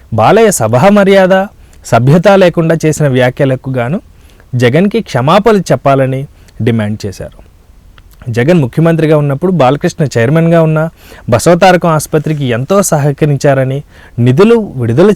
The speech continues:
చేయడంలో కూడా చాలా ఉదారంగా ప్రవర్తించారని, పెద్ద ఎత్తున నిధులు కూడా విడుదల చేశారని కూడా గుర్తు చేశారు.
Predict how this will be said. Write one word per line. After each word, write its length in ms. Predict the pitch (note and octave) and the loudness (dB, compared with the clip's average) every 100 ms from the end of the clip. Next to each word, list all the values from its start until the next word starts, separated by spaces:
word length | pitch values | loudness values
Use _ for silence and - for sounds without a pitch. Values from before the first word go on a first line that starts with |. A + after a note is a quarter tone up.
| E3+ | 2
చేయడంలో 360 | D#3+ D#3 D#3 | 0 2 0
కూడా 320 | D3 D3 D#3 D#3 - - - - - | 0 0 0 -4 -18 -20 -20 -10 -2
చాలా 180 | B2 D3 | 0 0
ఉదారంగా 720 | G#2+ A2 D3+ E3 D#3+ D#3+ E3+ _ - | 0 0 0 2 2 0 -4 _ -8
ప్రవర్తించారని, 840 | A2 A#2+ C3 B2 B2 A#2+ A#2+ A#2+ - - - | -6 -4 -6 -4 -4 -4 -6 -10 -16 -20 -2
పెద్ద 180 | B2 D3+ | 0 4
ఎత్తున 420 | A3 G3 G#3+ G#3 D3 - - | 2 2 0 0 -2 -12 -8
నిధులు 260 | A#2+ B2 F3+ | -2 2 2
కూడా 200 | G3+ G3 | 2 2
విడుదల 360 | D3 A#2 E3+ F#3+ | 0 2 2 2
చేశారని 420 | E3+ - C#3 C3 B2+ | 0 0 -2 -2 -2
కూడా 300 | B2 B2+ C3+ - - - | -2 -4 -6 -14 -20 -6
గుర్తు 180 | A2+ - | -6 -4
చేశారు. 420 | A2 G2+ - - | -6 -6 -8 -14